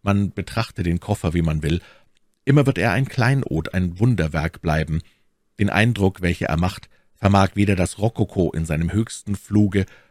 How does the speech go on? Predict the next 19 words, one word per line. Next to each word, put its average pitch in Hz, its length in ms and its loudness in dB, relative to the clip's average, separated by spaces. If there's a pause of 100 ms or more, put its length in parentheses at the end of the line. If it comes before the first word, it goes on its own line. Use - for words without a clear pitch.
noch 110 180 0
die 110 120 -8
byzantinische 98 800 -2
Schule 82 400 0
zu - 120 -10
erreichen. 76 500 -4 (920)
Aber - 240 0
auch 151 180 -2
bei 123 160 -2
den 123 220 0
gewagtesten 127 800 -6
Effekten - 680 -6 (320)
hat - 280 -8
die 123 120 0
Hand - 460 -6
des - 180 -8
Meisters 82 520 -4
nicht 82 300 -6
geschwankt. - 640 -6